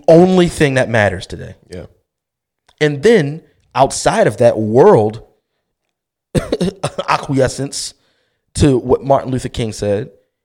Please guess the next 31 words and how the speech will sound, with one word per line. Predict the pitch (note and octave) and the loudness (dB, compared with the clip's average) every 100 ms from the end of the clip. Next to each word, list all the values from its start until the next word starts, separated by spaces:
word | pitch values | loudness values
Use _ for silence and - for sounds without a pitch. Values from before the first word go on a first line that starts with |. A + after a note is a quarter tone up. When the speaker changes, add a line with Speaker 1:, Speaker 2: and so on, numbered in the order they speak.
| _ | _
Speaker 1:
you | C#3+ | -2
have | C3+ A2+ | -2 -4
the | G#2+ | -10
church | - D3+ A#2+ - - - _ _ _ _ _ _ _ _ _ | -10 -8 -10 -12 -20 -20 _ _ _ _ _ _ _ _ _
whose | C#3 A2 F#2+ | -6 -6 -4
bond | G2 A#2+ A2+ A2 - | -2 0 0 -2 -6
is | A#2 G2 - | -6 -6 -8
pure. | - - - E3+ - - _ _ _ _ _ | -4 -4 -2 -6 -6 -16 _ _ _ _ _
Speaker 2:
Right. | F#2+ D#2+ - | -10 -10 -12
Speaker 1:
whose | - D3 | -10 -10
bond | A2 C#3 C3+ A#2+ | -4 -2 0 -4
is | G2+ | -8
perfect | - _ - G3 - - _ - _ _ _ _ - | -12 _ -4 -4 -6 -16 _ -20 _ _ _ _ -10
because | C3+ C#3 | -2 0
their | A#2+ | 0
bond | G2+ A2+ B2+ C#3 | 0 0 0 -2
isn't | A#2 G2+ - | -6 -8 -10
human. | C3 B2+ C#2 - _ _ _ _ _ _ _ _ _ | -12 -12 -12 -20 _ _ _ _ _ _ _ _ _
Their | A2 | -2
bond | A#2 B2 B2 A#2 | 2 2 0 -4
is | G#2 | -4
made | A2+ A#2 A2 G#2 - _ | -2 0 -2 -4 -12 _
by | - G#2 | -4 -2
the | G2+ | 0
blood | A2+ G#2 | 2 2
of | F#2 | 0
Jesus | G2+ G2 F#2 | -6 -10 -12
Christ. | - F#2 F#2 - _ _ _ _ | -10 -8 -10 -14 _ _ _ _
Speaker 2:
Mm. | F#2+ | -4
Speaker 1:
Perfect | - E3+ - D3+ - | 0 0 -2 -6 -4
peace | - A#2 F#2 - - | -4 -6 -10 -14 -18